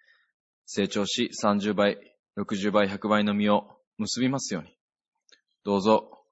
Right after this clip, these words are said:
この学びをどうか祝福してください。お願いします。また御言葉を分かち合う私にもどうぞあなたが力を与えてください。あなたの言葉を与えてください。お願いします。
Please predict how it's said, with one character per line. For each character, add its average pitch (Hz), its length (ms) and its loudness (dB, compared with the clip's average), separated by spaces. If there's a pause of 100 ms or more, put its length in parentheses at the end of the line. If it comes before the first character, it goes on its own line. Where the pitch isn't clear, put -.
(160)
こ 107 120 -4
の 95 180 -2 (520)
学 101 280 0
び 107 100 2
を 117 80 0 (160)
ど 104 120 -4
う - 20 -8
か 90 240 -4
祝 - 240 -6
福 117 100 -6
し - 80 -6
て 110 80 -4
く 101 80 -6
だ 90 80 -2
さ 82 140 -12
い。 82 100 -20 (380)
お 95 100 -10
願 92 180 -4
い 87 60 -6
し - 100 -8
ま 92 100 -2
す。 - 280 -14 (580)
ま 110 120 -6
た 104 100 0
御 107 80 2
言 113 240 0
葉 110 120 8
を 107 100 8
分 104 60 4
か 113 120 2
ち - 140 -2
合 120 80 4
う - 160 -4
私 101 320 -4
に 104 60 0
も 101 200 -4
ど 101 120 -4
う 95 40 -2
ぞ 98 60 -2
あ 98 40 0
な 98 80 0
た 98 120 -4
が 95 80 -4
力 107 340 0
を 98 60 4
与 92 160 -4
え 87 40 -6
て 87 100 -12
く 85 60 -12
だ 80 80 -14
さ - 140 -18
い。 - 120 -20 (600)
あ 95 80 -6
な 95 100 0
た 92 120 -4
の 92 80 -4
言 104 240 -4
葉 117 100 8
を 104 80 6
与 95 140 -2
え 92 40 -6
て 85 120 -12
く - 40 -20
だ 82 120 -16
さ - 100 -18
い。 - 60 -20 (640)
お 101 80 -6
願 98 180 2
い 92 60 -2
し 90 100 -8
ま 87 80 -6
す。 - 260 -12